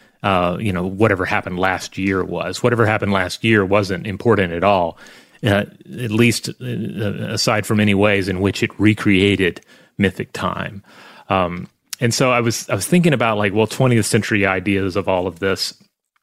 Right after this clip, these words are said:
Um, and it made me, made me think about, well, some of our, our time travel stories, our modern time travel stories. And I started thinking about Back to the Future, uh, which, uh, I, I don't know where this falls in your introduction to time travel, Joe, but I,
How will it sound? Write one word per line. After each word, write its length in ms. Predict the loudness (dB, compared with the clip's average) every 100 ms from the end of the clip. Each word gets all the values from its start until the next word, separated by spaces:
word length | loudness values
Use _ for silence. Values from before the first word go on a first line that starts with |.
| _ _ -20 _ -8
Um, 340 | -4 -2 -4 -8 -18 -16 -2
and 100 | 0
it 60 |
made 200 | 2 2
me, 180 | 2 0
made 240 | 0 0 2
me 100 | 2
think 200 | 2 0
about, 280 | 0 0
well, 160 | 0 0
some 200 | 2 0
of 120 | 2
our, 240 | 2 2 0
our 100 | -2
time 300 | 0 0 0
travel 340 | -2 -4 -6
stories, 460 | -8 -6 -6 -4 0
our 80 |
modern 380 | 2 4 4 2
time 220 | 0 -4
travel 320 | -2 -4 -4 -10
stories. 540 | -10 -8 -8 -10 -14 -18 -20 -18 -2
And 100 | -2
I 40 |
started 280 | 2 4 4
thinking 260 | 2 4 2
about 400 | 2 0 0 -4 -20 _ -6
Back 300 | 0 0 0
to 80 |
the 100 | -4
Future, 480 | -4 -6 -8 -10 -12 _ -20 -20 _
uh, 200 | 0 0
which, 460 | 4 4 4 -4 -6
uh, 40 | -4
I, 460 | -2 0 0 2
I 20 | 2
don't 120 | 4
know 340 | 4 4 2
where 380 | -2 0 4 4
this 200 | 4 0
falls 340 | 2 4 4 4
in 100 | 4
your 460 | 6 6 6 6
introduction 540 | 4 4 4 0 0 -2
to 60 |
time 260 | 0 0 0
travel, 400 | 0 0 0 0
Joe, 180 | 2 2
but 140 | 0
I, 240 | 0 -2